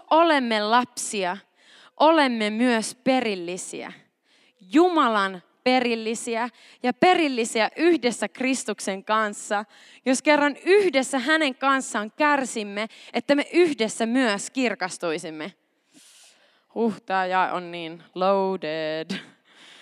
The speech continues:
Ei riitä, että sä oot vaan lapsi.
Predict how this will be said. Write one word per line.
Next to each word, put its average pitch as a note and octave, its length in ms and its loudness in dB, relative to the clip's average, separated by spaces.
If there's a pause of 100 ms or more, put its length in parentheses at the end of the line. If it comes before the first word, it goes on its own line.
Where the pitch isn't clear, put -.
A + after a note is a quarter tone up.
(2500)
Ei D4+ 160 4
riitä, D4 420 4
että G#3 80 -4
sä G#3+ 80 2
oot G3 120 2
vaan F3 220 2
lapsi. A#3+ 720 2